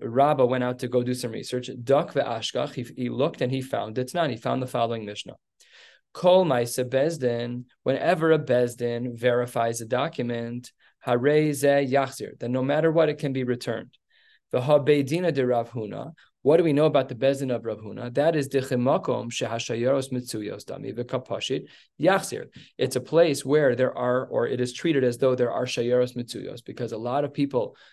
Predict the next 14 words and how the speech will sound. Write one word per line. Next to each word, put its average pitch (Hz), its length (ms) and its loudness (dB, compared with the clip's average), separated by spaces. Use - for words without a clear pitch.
come 147 240 0
through 135 320 2
a 113 100 -2
beis 104 280 -6
din 120 140 -6
with 123 160 -2
documents. 104 640 -10
It's 120 180 -10
a 127 40 -10
place, 127 320 0
it's 131 180 -8
like 131 140 -2
the 131 80 -8
courthouse. 127 560 0